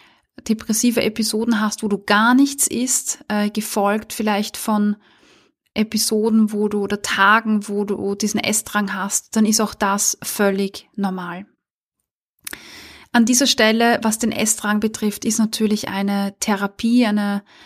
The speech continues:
professionelle Begleitung durch eine klinische Therapie oder Psychotherapie extrem, extrem wichtig,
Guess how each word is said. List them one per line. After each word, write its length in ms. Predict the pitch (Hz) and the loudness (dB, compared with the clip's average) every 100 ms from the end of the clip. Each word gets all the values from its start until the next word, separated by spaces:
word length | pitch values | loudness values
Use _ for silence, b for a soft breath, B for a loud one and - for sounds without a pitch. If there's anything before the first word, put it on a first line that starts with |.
| B B B | B B B
professionelle 600 | 220 226 233 226 214 208 | 0 2 2 2 2 2
Begleitung 640 | 214 208 185 202 202 208 | -2 0 0 0 0 -4
durch 140 | 202 202 | -4 -4
eine 380 | 196 196 196 - _ _ | -4 -4 -4 -8 _ _
klinische 680 | - 233 240 240 226 - 214 | -6 2 4 6 4 2 0
Therapie 560 | - 208 208 - 202 202 | -2 -2 -4 -4 -4 -4
oder 220 | 190 185 | -6 -6
Psychotherapie 880 | - 226 214 214 208 202 202 208 202 | -4 -2 -2 -2 0 0 0 -2 -2
extrem, 540 | 214 - - - 254 254 | -4 -4 -4 0 2 4
extrem 520 | 247 - 233 226 220 202 | 2 0 2 2 2 2
wichtig, 580 | 220 277 - 254 247 - | 2 2 0 0 0 -2